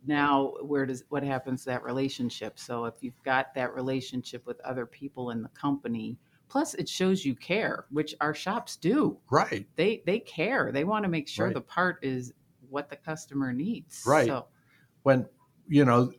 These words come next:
Speaker 2: everybody talks, w-, it's, the past two years, it's been supply chain, supply chain, supply chain.
Speaker 1: Oh.
Speaker 2: It's supply chain, but it's really about connection.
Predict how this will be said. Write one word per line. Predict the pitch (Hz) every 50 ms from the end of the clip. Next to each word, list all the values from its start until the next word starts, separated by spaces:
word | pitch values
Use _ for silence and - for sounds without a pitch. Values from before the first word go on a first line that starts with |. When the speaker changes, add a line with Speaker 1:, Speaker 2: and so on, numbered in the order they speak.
| _ _ _
Speaker 2:
everybody | - 160 175 214 247 233 180 196 190 185 170 165
talks, | - - 135 120 117 107 110 110 - - - - - -
w-, | 147 131 139 - -
it's, | 165 156 127 - - - - 131 - _ _ _ -
the | 156 160
past | - 170 185 170 - - -
two | 190 185
years, | 143 131 131 120 107 -
it's | 131 123 -
been | - - 120 113 104
supply | - - 120 - - 147 151 151
chain, | 143 - - 147 143 139 135 123
supply | - - 113 - - 123 113 110 107
chain, | - - 120 113 107 92
supply | - - 107 - - 123 120 123 120
chain. | - - - 92 90 -
Speaker 1:
Oh. | 151 156 156 151 147 131 143 - - - _ _ _ _ _ _
Speaker 2:
It's | - 113 - -
supply | - 139 - - 185 196 208
chain, | 196 - - 110 98 95 - - _ _ _ _ _ _ _ _ _ _ _
but | - 185 180 - - - - - 160
it's | 147 - - - - 131
really | 120 131 196 247 240 214 170 131
about | 113 104 131 131 135 135 - -
connection. | - - - 123 123 120 139 143 135 - - - - 101 101